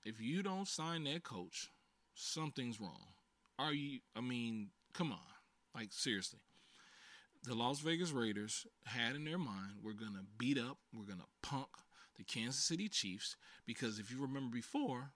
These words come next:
they were up, I think, twenty-one or twenty something in the first half, but, you know, Patrick Mahomes being who he was, roared back and won.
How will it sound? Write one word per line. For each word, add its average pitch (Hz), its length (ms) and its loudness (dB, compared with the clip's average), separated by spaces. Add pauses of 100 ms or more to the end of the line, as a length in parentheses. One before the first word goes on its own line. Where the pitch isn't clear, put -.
they 135 160 2
were 139 200 2
up, - 200 0
I 110 100 -6 (120)
think, 147 240 -6 (640)
twenty-one 165 960 0
or 120 120 -2
twenty 170 380 0
something 156 460 -4
in 156 80 -6
the 151 80 -6
first 156 300 -6
half, 151 320 -2 (140)
but, 123 200 -2 (300)
you 143 100 -2
know, 98 320 -2 (180)
Patrick 110 420 -2
Mahomes 113 360 -6
being 110 180 -2
who 139 140 -2
he 180 60 0
was, 101 340 -2 (580)
roared 113 300 6
back 98 240 -2
and 139 120 -4
won. 151 360 -4